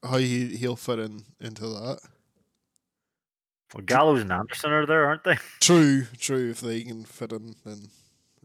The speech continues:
Speaker 1: anyone can. <laughs>
Speaker 2: Aye.
Speaker 1: Dra-, Dragon Lee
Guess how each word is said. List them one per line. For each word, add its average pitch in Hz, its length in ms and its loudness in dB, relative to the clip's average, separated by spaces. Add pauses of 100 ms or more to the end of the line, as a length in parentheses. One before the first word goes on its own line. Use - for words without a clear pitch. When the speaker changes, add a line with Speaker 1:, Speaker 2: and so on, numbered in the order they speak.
Speaker 1:
anyone 110 320 -14
can. - 280 -6 (460)
<laughs> - 500 -12
Speaker 2:
Aye. 123 260 2 (380)
Speaker 1:
Dra-, 175 380 6
Dragon 190 360 2
Lee 175 440 0